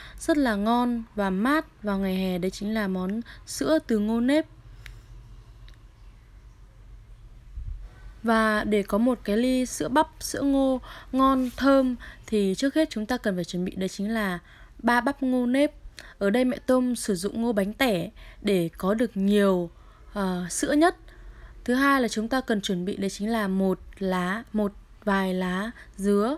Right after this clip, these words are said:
để tạo mùi thơm. Chúng ta tách hết tất cả các cái hạt ngô khỏi lõi ngô. Phần lõi ngô thì chúng ta giữ lại và chúng ta sẽ đem luộc cùng với hai lít nước.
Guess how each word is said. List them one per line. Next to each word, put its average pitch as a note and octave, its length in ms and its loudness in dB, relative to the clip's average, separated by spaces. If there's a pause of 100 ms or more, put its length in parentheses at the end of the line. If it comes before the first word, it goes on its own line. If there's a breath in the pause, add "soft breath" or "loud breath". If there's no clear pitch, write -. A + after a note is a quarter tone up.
(120)
để G#3 120 -4
tạo G#3 220 -2
mùi F#3+ 160 0
thơm. A#3 380 0 (1400 loud breath)
Chúng A3+ 160 -4
ta C4 320 2
tách E4+ 240 0 (220)
hết F4 140 0
tất - 180 -2
cả G#3 220 0
các A#3+ 140 -8
cái A#3+ 120 -4
hạt B3+ 320 -2
ngô B3 200 0
khỏi F#3+ 440 -2 (280)
lõi A#3+ 240 0
ngô. C4+ 400 4 (840 loud breath)
Phần A3+ 260 2
lõi C#4 160 0
ngô C#4+ 260 6
thì A#3 140 0
chúng G#3+ 180 -2
ta C4 160 2
giữ D4+ 200 0
lại D4 220 2 (380 loud breath)
và A3 120 2
chúng G#3+ 200 -2
ta C4 120 0
sẽ - 140 -8
đem B3 260 2
luộc G#3+ 300 6 (160)
cùng G3+ 260 0
với F#3+ 300 2
hai C4+ 240 2
lít C#4+ 220 0
nước. E4 260 4